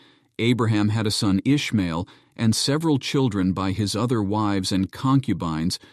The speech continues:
which the Lord gave unto him. They might all be blessed, but the peculiar blessings of heirship and priesthood remained and were perpetuated in Isaac.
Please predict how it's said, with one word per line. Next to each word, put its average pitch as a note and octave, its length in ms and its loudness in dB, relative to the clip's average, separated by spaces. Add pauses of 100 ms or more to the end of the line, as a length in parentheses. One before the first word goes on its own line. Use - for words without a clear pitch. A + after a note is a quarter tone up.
(140)
which B2 260 0
the A2+ 100 -2
Lord A2+ 460 0
gave G2 260 0
unto E2+ 380 -2
him. C2 240 -8 (720)
They B2 160 4
might C#3+ 260 4
all D3+ 180 2
be B2 140 2
blessed, A2 640 -2 (460)
but B2 160 -4
the C3 80 0
peculiar D#3+ 840 0
blessings G#2+ 680 0
of F2+ 200 -2
heirship B2 560 -2
and E2+ 220 -2
priesthood A#2+ 560 -2
remained G#2 640 2 (320)
and B2 180 4
were C3 140 2
perpetuated G#2 920 -2 (340)
in A2+ 140 2
Isaac. G2 480 -2